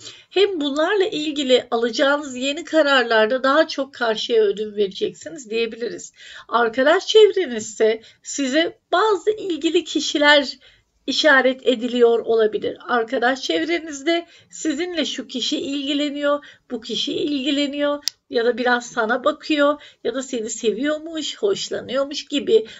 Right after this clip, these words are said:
arkadaşların da hani böyle, e, çöp çatanların diyelim, sizi eşleşti-, eşleştirdiği gündemleriniz olabilir. Arkadaş çevrenizde, dostluklar arasında böyle bir aşka dönüşme söz konusu olabilir.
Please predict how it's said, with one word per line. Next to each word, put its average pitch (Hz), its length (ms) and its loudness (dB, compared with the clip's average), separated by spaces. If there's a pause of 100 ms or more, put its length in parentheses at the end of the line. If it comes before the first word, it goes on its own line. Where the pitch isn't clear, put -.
(120)
arkadaşların 269 920 2
da 220 80 2
hani 214 220 0
böyle, 208 440 4 (1120)
e, 214 180 6
çöp 226 240 0
çatanların 214 720 0
diyelim, 208 300 4 (280)
sizi 262 440 -2
eşleşti-, 247 920 0 (220)
eşleştirdiği 226 1500 -2 (260)
gündemleriniz 233 920 0
olabilir. 214 500 2 (300)
Arkadaş 269 440 0
çevrenizde, 240 640 -4
dostluklar 254 560 -2
arasında 226 600 -2
böyle 226 280 2
bir 233 160 -8 (280)
aşka 269 380 -2
dönüşme 240 680 -4
söz 220 320 0
konusu - 320 -10
olabilir. 220 520 0